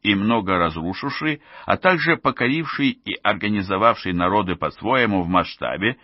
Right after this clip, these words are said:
повторенном в двадцатом веке. Монголы требуют, чтобы их считали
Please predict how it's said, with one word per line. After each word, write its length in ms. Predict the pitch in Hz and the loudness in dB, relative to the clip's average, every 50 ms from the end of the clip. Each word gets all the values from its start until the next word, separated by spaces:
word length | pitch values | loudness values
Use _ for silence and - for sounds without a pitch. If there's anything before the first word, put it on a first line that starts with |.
| - _ _ - | -20 _ _ -2
повторенном 720 | 95 95 - - 82 80 80 80 85 90 92 98 110 110 | -2 -2 0 -2 -2 -2 0 0 0 0 2 2 0 0
в 80 | 87 85 | -2 -2
двадцатом 640 | 85 92 95 87 - - - 85 85 - 107 113 123 | 0 2 2 2 2 2 2 2 2 2 2 2 2
веке. 360 | 123 117 87 71 - - - - _ _ _ _ _ _ _ _ _ _ - | 2 0 0 -2 -6 -12 -16 -16 _ _ _ _ _ _ _ _ _ _ 2
Монголы 640 | - 110 131 139 147 165 202 214 202 185 180 170 170 _ - - - _ - | 4 4 4 4 4 2 2 2 4 2 0 0 -2 _ -20 -20 -20 _ -4
требуют, 440 | 135 165 185 170 160 165 160 143 - | 0 0 0 2 2 0 0 0 -2
чтобы 320 | - - 131 127 139 139 | -4 -4 -2 0 0 0
их 80 | 131 - | 0 -2
считали 460 | - - 113 - - 131 131 131 | -4 -8 -8 -4 -4 -4 -2 -2